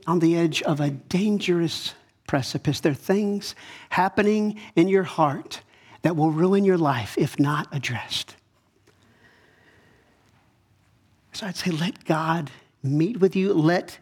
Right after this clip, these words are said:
the Word of God do its work in you. Authors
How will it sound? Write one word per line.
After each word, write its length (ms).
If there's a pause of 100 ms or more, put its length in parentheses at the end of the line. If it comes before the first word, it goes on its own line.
(160)
the 80
Word 380
of 120
God 340
do 200
its 300
work 400
in 240
you. 300 (1300)
Authors 500